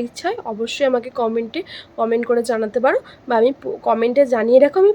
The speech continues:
পরের ব্লগে অবশ্যই তোমাদের সাথে শেয়ার করব। তো কেমন হলো অবশ্যই তোমরা কমেন্টে জানিও, আর ভালো লাগলে একটু লাইক করে দিও। তো দেখো, তো আমার তো খুবই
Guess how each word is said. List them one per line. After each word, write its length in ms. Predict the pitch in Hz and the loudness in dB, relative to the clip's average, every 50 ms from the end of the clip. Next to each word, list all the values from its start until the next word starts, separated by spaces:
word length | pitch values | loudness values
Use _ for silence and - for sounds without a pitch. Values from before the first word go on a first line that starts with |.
| 415 277 | 4 2
পরের 280 | 226 214 214 220 220 | 2 2 2 0 0
ব্লগে 340 | 208 220 220 220 220 285 330 | 0 0 0 0 0 0 0
অবশ্যই 500 | 294 226 202 226 240 - - - 349 339 - | -2 -2 -2 -4 -6 -6 -6 -6 -4 -2 -2
তোমাদের 300 | 254 226 220 220 233 240 - - | -2 -2 -2 -2 -4 -4 -4 -6
সাথে 160 | 240 233 359 392 - - | -6 -6 -6 -6 -6 -4
শেয়ার 240 | - 240 214 202 196 | -4 -4 -2 -4 -6
করব। 240 | - 208 208 202 214 226 _ _ - - - - - - _ _ - | -8 -10 -12 -12 -12 -18 _ _ -20 -20 -20 -20 -20 -20 _ _ -4
তো 60 | 254 247 | -2 -2
কেমন 300 | - 247 233 226 247 262 285 254 | 0 0 0 4 4 4 4 4
হলো 140 | 269 269 302 - - - 220 | 4 2 2 2 2 0 -2
অবশ্যই 380 | 214 240 254 - - 285 277 - | 0 0 -2 0 0 0 0 0
তোমরা 180 | 262 247 254 254 | 0 0 0 -2
কমেন্টে 440 | - 254 233 226 233 233 226 240 254 226 226 | -2 -4 -4 -2 -2 -2 -2 -2 -2 0 0
জানিও, 300 | 226 214 226 247 302 415 - - - - - - - - | -2 -2 -2 -2 -4 -4 -6 -10 -16 -20 -20 -20 -12 -8
আর 180 | - 208 208 214 | -6 -4 -4 -6
ভালো 260 | 202 208 214 214 220 226 233 | -6 -8 -6 -4 -4 -2 -2
লাগলে 220 | 233 226 247 330 494 - - _ - | -4 -4 -4 -4 -4 -6 -6 _ -20
একটু 180 | - - - 285 262 | -16 -10 -6 -4 -4
লাইক 180 | 214 202 208 - _ - | -4 -4 -6 -10 _ -10
করে 200 | - 208 202 196 | -8 -8 -8 -8
দিও। 200 | 185 202 202 196 - _ _ _ _ _ - - - _ - | -8 -10 -12 -12 -14 _ _ _ _ _ -20 -20 -20 _ -10
তো 80 | 233 220 208 - _ - | -10 -10 -10 -10 _ -4
দেখো, 280 | 220 208 202 - - 202 - _ _ _ _ _ _ _ _ _ _ _ _ _ _ _ _ - _ _ _ _ _ _ _ _ _ _ _ _ _ _ _ _ _ _ _ _ _ _ - | -4 -4 -4 -4 -8 -14 -16 _ _ _ _ _ _ _ _ _ _ _ _ _ _ _ _ -20 _ _ _ _ _ _ _ _ _ _ _ _ _ _ _ _ _ _ _ _ _ _ 0
তো 40 | 269 | 0
আমার 240 | 233 220 226 233 - - | 0 2 0 -2 -2 -4
তো 60 | 277 | -6
খুবই 320 | 269 - - 294 247 285 | -6 -4 -4 -4 -2 -2